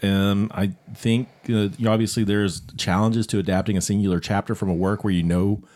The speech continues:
uh, the outcome. Um, but it is a lot of fill in the blank type stuff. And I think it does enough to fill in those blanks in ways that are at least entertaining or engaging, if, if nothing else. Um, I told him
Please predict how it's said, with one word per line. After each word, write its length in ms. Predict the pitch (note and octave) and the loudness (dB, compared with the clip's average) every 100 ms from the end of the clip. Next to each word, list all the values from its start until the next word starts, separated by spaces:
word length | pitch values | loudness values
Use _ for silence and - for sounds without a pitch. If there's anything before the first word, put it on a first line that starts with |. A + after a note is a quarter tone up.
| - - - - - - | -20 -20 -20 -20 -20 -12
uh, 140 | F#2+ F#2+ | -6 -2
the 160 | F#2 D3+ | 0 0
outcome. 520 | G2+ - D#3 C#3 G2+ - - | -2 -2 0 0 -2 -8 -4
Um, 560 | A2 G#2+ G#2+ G#2 G#2+ - - - - - | 0 2 2 2 0 -6 -14 -14 -10 -2
but 100 | B2+ | 0
it 80 | C3 | 0
is 80 | |
a 60 | A#2 | 2
lot 120 | A2+ | 0
of 60 | A2 | 2
fill 120 | A#2 | 0
in 60 | A2 | 0
the 40 | |
blank 280 | F#2 G2 G2+ | 0 0 0
type 180 | G#2 G#2 | -2 -2
stuff. 420 | - G2 C3+ - - - - - - - | -2 0 0 -2 -18 -20 -20 -20 -20 -6
And 120 | A2+ | -2
I 60 | B2+ | 0
think 180 | E3+ E3+ | 0 0
it 60 | |
does 160 | C#3+ C3 | 0 2
enough 220 | B2 B2 | 2 0
to 60 | - | -2
fill 120 | C#3+ | 0
in 60 | B2+ | 0
those 140 | A#2 | 0
blanks 260 | A2 A#2+ A#2 | 0 0 0
in 80 | B2+ | 2
ways 220 | G2+ A2 | 2 2
that 140 | G#2 | 2
are 180 | A2 A#2+ D3 - - - | 2 0 -6 -14 -12 -4
at 120 | G#2 | -2
least 480 | G2 G#2+ A2 - - _ _ _ - | 2 0 0 -4 -8 _ _ _ -2
entertaining 520 | G#2 F#2+ G2 F#2+ G#2 | 0 0 0 2 2
or 80 | F2+ | 2
engaging, 580 | E2+ F2+ G2 F2 F2 F2 | 0 0 0 0 0 -2
if, 240 | E2+ - - | -6 -6 -6
if 260 | F2 - - | -6 -8 -8
nothing 380 | G2+ G2+ F#2+ E2+ | -2 -2 0 0
else. 380 | G2+ F2+ - - | 0 0 -4 -2
Um, 480 | F#2+ F#2 F#2 F2 D#2 - _ _ _ _ _ - G#2+ | 0 2 2 0 -2 -10 _ _ _ _ _ -8 -4
I 60 | |
told 220 | A2+ A#2 | 0 0
him 300 | G2+ A2 G#2 | 2 2 0